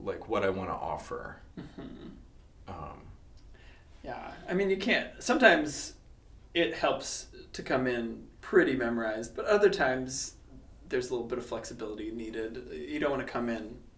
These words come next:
Speaker 2: too rigid that you can't play around with it.
Speaker 1: Yeah, and I mean,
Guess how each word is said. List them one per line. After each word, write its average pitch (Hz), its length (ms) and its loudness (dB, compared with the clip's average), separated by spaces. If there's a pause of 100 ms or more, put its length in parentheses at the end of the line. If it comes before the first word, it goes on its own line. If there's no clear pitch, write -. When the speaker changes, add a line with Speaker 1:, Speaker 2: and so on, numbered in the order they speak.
(720)
Speaker 2:
too 160 180 0
rigid 107 380 -6
that 117 120 -12
you 131 60 -16
can't 127 280 -14 (200)
play - 240 -8
around - 240 -14
with - 140 -18
it. - 200 -12
Speaker 1:
Yeah, 104 400 0
and 110 120 -2
I 107 60 2
mean, 104 320 0